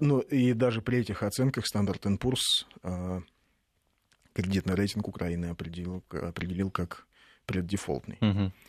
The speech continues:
Speaker 1: И причём, а, надо понимать, что, а, в любом случае просто откажется Украина выплачивать долг, значит, будет признан дефолт. С-, а, то, ну, просто вот скажет, мы там, и-, или введёт мораторий.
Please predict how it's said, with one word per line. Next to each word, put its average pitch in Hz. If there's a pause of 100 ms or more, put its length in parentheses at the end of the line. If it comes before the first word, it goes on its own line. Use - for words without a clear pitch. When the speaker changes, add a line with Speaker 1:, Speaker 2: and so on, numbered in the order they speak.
(180)
Speaker 1:
И 92
причём, 92
а, 90
надо 90
понимать, 95
что, -
а, 87 (220)
в 95
любом 104
случае -
просто -
откажется -
Украина 85
выплачивать 82
долг, 69 (400)
значит, 98
будет 87
признан 85
дефолт. - (320)
С-, - (120)
а, 104 (100)
то, 160
ну, 185
просто 180
вот 107
скажет, 92
мы 127
там, - (100)
и-, 117
или 135
введёт 131
мораторий. 123